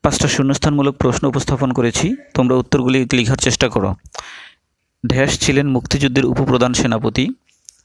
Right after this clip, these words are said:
মুক্তিযুদ্ধ পরিচালনার সুবিধার জন্য সারা দেশকে ড্যাশটি সেক্টরে ভাগ করা হয়েছিল। মেজর জিয়াউর রহমান ছিলেন ড্যাশ ফোর্সের প্রধান।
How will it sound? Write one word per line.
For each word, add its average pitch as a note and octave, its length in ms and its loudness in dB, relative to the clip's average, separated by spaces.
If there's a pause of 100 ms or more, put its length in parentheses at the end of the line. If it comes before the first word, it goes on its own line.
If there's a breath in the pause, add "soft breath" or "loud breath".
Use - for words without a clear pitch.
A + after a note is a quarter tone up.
(500 loud breath)
মুক্তিযুদ্ধ C3 480 0
পরিচালনার C3+ 520 2
সুবিধার B2 420 0
জন্য B2+ 220 2
সারা B2+ 300 0
দেশকে A#2 300 -2
ড্যাশটি - 840 -2
সেক্টরে C3 500 -2
ভাগ A2+ 220 -2
করা B2+ 160 2
হয়েছিল। A#2+ 400 0 (1400 soft breath)
মেজর C3 240 4
জিয়াউর C3 260 2
রহমান C#3+ 240 2
ছিলেন C3+ 320 0
ড্যাশ C3+ 280 -2
ফোর্সের C3 380 0
প্রধান। C3 400 0